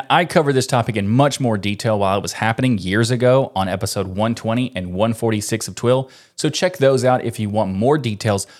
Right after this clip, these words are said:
on this particular situation. But all of this is to say,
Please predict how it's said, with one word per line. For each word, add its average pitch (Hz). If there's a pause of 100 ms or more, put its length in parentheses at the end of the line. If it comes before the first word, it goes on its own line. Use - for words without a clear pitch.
(120)
on 101
this 180
particular 107
situation. 92 (360)
But 143 (260)
all 170
of 170
this 160
is 131
to 113
say, 104